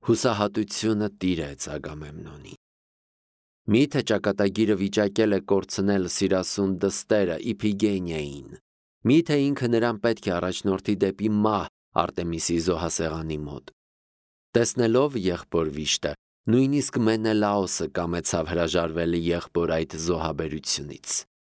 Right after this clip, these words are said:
Բայց Ագամեմնոնը գիտեր, որ Կալքասը ողջ զորքին կհայտնի Արտեմիս դիցուհու կամքը և այդ ժամանակ կստիպեն իրեն զոհաբերել Իփիգենիային։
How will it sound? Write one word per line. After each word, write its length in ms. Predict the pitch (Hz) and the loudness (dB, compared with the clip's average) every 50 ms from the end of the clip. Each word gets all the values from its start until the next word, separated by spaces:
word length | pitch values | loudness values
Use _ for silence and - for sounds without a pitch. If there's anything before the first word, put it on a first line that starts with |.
| _ _ _ _ _ _ _ _ _ _ _ - | _ _ _ _ _ _ _ _ _ _ _ -2
Բայց 340 | - 90 92 98 101 98 101 | 0 0 2 0 0 0 0
Ագամեմնոնը 840 | 101 95 87 98 95 95 95 95 95 95 95 101 107 113 107 101 95 | 0 0 0 0 0 0 0 0 0 0 0 0 0 2 0 0 -2
գիտեր, 580 | 87 92 95 101 98 101 101 104 104 92 85 - _ _ _ _ _ - | -2 -2 -2 -2 0 0 2 2 0 0 -2 -6 _ _ _ _ _ 0
որ 140 | 98 92 90 | 0 0 0
Կալքասը 680 | - - 95 98 92 - - 117 127 127 - - 92 82 82 | 0 0 0 0 -2 -2 0 0 0 0 0 -2 -4 -4 -2
ողջ 360 | 85 107 117 107 - - - 92 | 0 0 0 0 -2 -6 -6 -4
զորքին 640 | 85 90 104 104 101 - - - - 117 117 113 101 | 0 2 2 2 2 0 -4 -2 -2 0 0 0 -2
կհայտնի 680 | 98 107 104 95 98 101 101 101 101 - 104 117 120 110 | -2 -2 -2 0 0 0 0 -2 -2 -4 -2 0 0 0
Արտեմիս 600 | 92 87 85 - - 87 87 85 85 85 - - | 0 -2 -4 -6 -6 -4 -4 -2 -2 -2 -2 -2
դիցուհու 500 | - - 87 80 - - 87 80 80 82 76 | -2 -2 -2 -2 -2 -2 -2 -2 -2 -2 -2
կամքը 520 | - 95 98 110 120 117 104 - - 143 139 - _ _ _ _ _ - | 0 0 0 0 0 -2 -2 0 2 2 2 0 _ _ _ _ _ 2
և 200 | 107 107 110 123 | 4 4 4 4
այդ 160 | 123 110 101 | 2 2 0
ժամանակ 640 | 104 110 113 110 110 110 107 110 120 123 - - _ | 0 2 2 2 2 0 0 0 0 -2 -4 -6 _
կստիպեն 720 | - 123 110 - - - 110 110 101 104 113 110 104 98 | -2 0 0 0 -2 -2 -2 -2 0 2 2 2 2 0
իրեն 380 | 92 90 90 95 95 92 92 92 | -2 -2 -2 -2 -2 -2 -2 0
զոհաբերել 760 | 85 87 98 92 87 90 90 85 80 87 85 90 90 87 90 | 0 2 2 2 2 0 -2 -2 -2 -2 -2 0 -2 -2 -2
Իփիգենիային։ 1160 | 90 - - 90 85 82 85 90 82 78 78 80 80 73 64 60 67 - - - - - - | -4 -4 -4 -4 -2 -2 -2 -2 -2 -2 -4 -6 -8 -10 -10 -12 -16 -18 -20 -20 -20 -20 -20